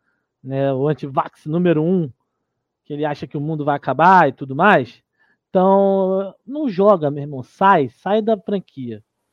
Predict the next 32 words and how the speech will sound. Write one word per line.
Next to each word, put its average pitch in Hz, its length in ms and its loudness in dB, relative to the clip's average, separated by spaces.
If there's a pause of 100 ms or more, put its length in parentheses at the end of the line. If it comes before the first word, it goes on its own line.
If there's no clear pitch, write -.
(580)
Vai 294 200 2
fazer 233 340 4
até 254 300 4
bem, 202 340 0 (580)
porque 226 240 -6
eu 226 100 2
acho 202 220 -2
que 233 120 -6
o 208 80 0
fit 233 420 -6
do 190 140 -2
time 196 300 -6
fica 208 200 -4
melhor 180 280 2
sem 202 200 -6
ele. 127 220 -6 (800)
Você 160 320 0
tendo 220 240 0
um 208 120 0
Barba 143 420 0
querendo 151 400 -4
jogar 131 460 0
e 127 40 -4
um 131 80 -8
Kevin 139 320 -4
Durant, 131 460 -4 (360)
que 220 140 0
é 214 60 6
o 208 100 4
Kevin 139 280 -2
Durant, 127 340 -2 (1600)
né? 135 360 -6